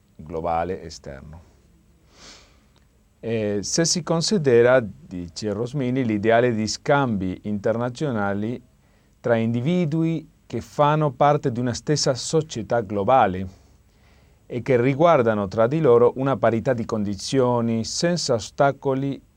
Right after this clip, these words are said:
o condizionamenti. Se facciamo astrazione, eh, dice Rosmini, delle circostanze particolari delle nazioni e degli stati particolari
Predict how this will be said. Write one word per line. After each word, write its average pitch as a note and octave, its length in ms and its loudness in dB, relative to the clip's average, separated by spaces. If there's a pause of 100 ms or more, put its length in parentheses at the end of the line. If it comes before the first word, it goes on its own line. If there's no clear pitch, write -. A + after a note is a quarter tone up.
(100)
o G#2+ 180 -4
condizionamenti. G2+ 1120 -8 (1400)
Se - 340 -6
facciamo G3+ 680 2
astrazione, A#2 1300 0 (340)
eh, E2+ 380 -16
dice G#2 320 -10
Rosmini, F#2 520 -8
delle F#2+ 380 -4 (180)
circostanze A#2 1400 -2
particolari G2+ 1120 0 (760)
delle G3 240 -2
nazioni C#3 1000 -2 (500)
e G2+ 140 -10
degli F#2+ 220 -6
stati C3+ 500 -2
particolari F#2+ 880 -2